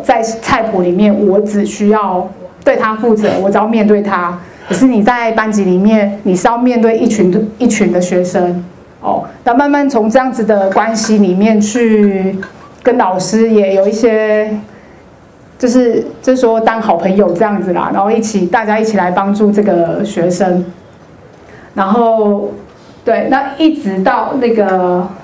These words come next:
这是他小三的时候，那我觉得那个菜谱的限制是在于说，他的冲突都是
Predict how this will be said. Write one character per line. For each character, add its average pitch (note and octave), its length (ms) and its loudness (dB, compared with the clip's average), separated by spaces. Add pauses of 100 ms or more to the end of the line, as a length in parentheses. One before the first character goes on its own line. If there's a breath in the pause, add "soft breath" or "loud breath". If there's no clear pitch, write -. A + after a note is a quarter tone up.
(120)
这 C#4 120 2
是 C#4 160 0
他 A3+ 200 0
小 G3+ 200 -2
三 G3+ 180 0
的 G3 60 -4
时 F#3 200 -4
候， F#3+ 320 -2 (360 loud breath)
那 D4+ 100 2
我 A#3 240 0
觉 A3 100 0
得 B3 60 2
那 C#4+ 100 0
个 C#4 80 2
菜 C4+ 260 -2
谱 G3+ 120 -4
的 F#3+ 100 2
限 B3 240 0
制 A#3+ 160 0
是 A3 300 0
在 G#3+ 260 0
于 F3+ 160 2
说， F#3 600 0 (240 loud breath)
他 C4+ 200 -2
的 B3 80 -6
冲 C4 220 0
突 G3 140 2
都 A3 120 2
是 A3 460 0